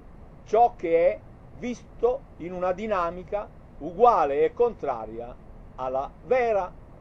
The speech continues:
entità che si muove, che è quella dello spirito. Noi stiamo sbagliando perché noi sappiamo benissimo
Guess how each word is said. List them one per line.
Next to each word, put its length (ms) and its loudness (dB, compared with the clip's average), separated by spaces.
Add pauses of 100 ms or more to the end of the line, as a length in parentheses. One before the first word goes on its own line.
(440)
entità 840 -4 (180)
che 320 -10 (340)
si 260 -16
muove, 580 -2 (500)
che 120 -2
è 60 -6
quella 220 2
dello 200 2
spirito. 680 -12 (1120)
Noi 160 -4
stiamo 320 -2
sbagliando 840 -4 (540)
perché 460 -4 (440)
noi 420 -4
sappiamo 600 -4 (240)
benissimo 840 -12